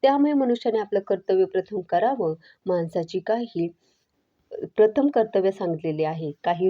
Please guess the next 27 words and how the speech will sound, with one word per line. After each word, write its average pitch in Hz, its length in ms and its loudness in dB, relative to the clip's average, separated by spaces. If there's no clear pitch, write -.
ऋण 226 180 2
असतात 220 460 -2
माणसांवर, 196 520 -2
जसं 190 280 0
देवऋण, 180 500 2
पितृऋण, 180 600 0
मातृऋण 175 640 -2
असतं, 165 380 -2
ऋषी 240 300 0
ऋण 277 180 0
असतं, 226 360 -2
तसंच 208 260 -2
आपल्या 190 280 0
पूर्वजांसाठी 180 840 -2
श्राद्ध 240 360 0
कर्म 180 320 0
करणं 180 460 0
हे 196 80 2
प्रथम 202 380 0
कर्तव्य 208 760 0
मनुष्यात 190 500 0
असतं 170 560 -2
आणि 175 160 -2
म्हणून 165 280 -4
ते - 300 -2
नक्की 220 300 -2
करावं. 143 500 0